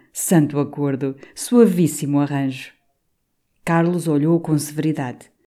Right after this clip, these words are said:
"Tu vens obsceno de celurico, Ega." É o que se aprende no seio da Santa Madre Igreja.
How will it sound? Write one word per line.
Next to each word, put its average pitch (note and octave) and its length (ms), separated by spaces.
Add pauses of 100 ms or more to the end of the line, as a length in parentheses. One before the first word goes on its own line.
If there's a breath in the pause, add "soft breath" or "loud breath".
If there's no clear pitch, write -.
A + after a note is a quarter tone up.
(140)
"Tu G#3 100
vens G#3 280
obsceno F#3 460
de - 80
celurico, F3 640
Ega." C3+ 400 (760 soft breath)
É G3+ 80
o G#3 60
que G#3 80
se - 160
aprende A#3 380
no A3 100
seio A3 260
da A3 80
Santa G#3+ 360
Madre G#3 320
Igreja. A3+ 420